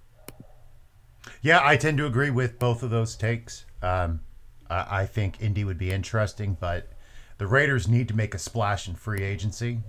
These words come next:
and I think this would be a great place to start. Uh, next up on our list is Kenny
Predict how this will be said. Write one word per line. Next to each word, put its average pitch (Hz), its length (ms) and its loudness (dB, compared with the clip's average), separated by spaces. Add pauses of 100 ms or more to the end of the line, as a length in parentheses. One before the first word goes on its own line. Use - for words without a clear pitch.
and 87 120 -4
I 90 80 -2
think 87 180 -6
this 82 140 -10
would 87 100 -8
be 85 120 -6
a 82 40 -4
great 87 380 -6 (220)
place - 420 -10
to 80 100 -14
start. 104 480 -4 (480)
Uh, 143 180 6
next 165 360 4
up 208 120 4
on 160 140 4
our 120 180 4
list 120 440 0
is 120 320 2
Kenny 165 540 -2